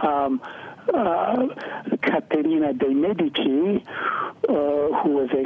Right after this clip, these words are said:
Florentine noblewoman. Actually, she was a noble. She was, well, the Medici were not noble at that time, but they were later. Um, she, uh, was married off to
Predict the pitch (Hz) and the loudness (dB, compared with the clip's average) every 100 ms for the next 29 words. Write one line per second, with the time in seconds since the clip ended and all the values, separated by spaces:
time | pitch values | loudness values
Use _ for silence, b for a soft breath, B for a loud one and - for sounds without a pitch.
0 | 135 147 143 165 151 139 - 143 139 135 | 0 0 2 0 0 0 0 2 2 2
1 | 170 143 143 160 156 135 127 135 - 180 | 2 2 2 2 2 0 0 -2 0 0
2 | - 160 131 - 127 175 160 120 143 147 | 0 0 0 0 0 0 0 0 2 0
3 | 127 147 135 147 - - - - - - | 0 0 2 0 -6 -18 -16 -16 -18 -2
4 | 269 214 - 131 147 143 135 - 127 131 | 0 0 0 0 2 0 0 0 2 2
5 | 135 127 143 143 135 127 147 - 117 135 | 0 0 0 0 0 0 0 -2 -2 -2
6 | 160 131 123 - B B B B - 131 | 0 0 0 -4 B B B B 0 2
7 | 131 143 - - - - 214 247 147 151 | 2 0 -4 -20 -6 0 2 4 4 2
8 | 147 131 - B B B 359 156 147 143 | 2 0 -2 B B B 0 0 0 0
9 | 151 - - - - 170 160 156 - 415 | -2 -2 -2 -2 0 2 2 2 0 0
10 | 392 156 143 151 175 202 220 247 247 254 | -2 0 0 2 2 2 2 2 2 2
11 | 165 147 143 156 156 147 143 139 143 - | 2 2 2 2 2 2 2 0 0 -2
12 | - 147 139 135 135 | 0 2 2 0 -2